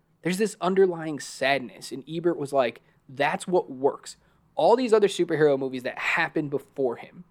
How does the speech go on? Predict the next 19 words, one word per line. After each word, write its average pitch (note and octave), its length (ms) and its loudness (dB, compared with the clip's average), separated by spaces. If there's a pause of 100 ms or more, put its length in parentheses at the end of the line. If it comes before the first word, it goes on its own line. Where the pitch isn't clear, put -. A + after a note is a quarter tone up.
(400)
why E3+ 180 4
they A3 100 4
might E3 280 0
not D#3 180 -8
have C3 160 -4
worked B2+ 360 -2
as B2 180 -4
well, A#2+ 420 -6
why C#3 280 -2 (200)
Blade C#3+ 680 2 (680)
is C#3+ 160 -2
the C#3 120 0
reason C3 680 -4 (420)
the D3 80 0
comic D3+ 480 -4
book C3 220 -4
movies C3 460 -4
took - 320 -2
off, - 280 -6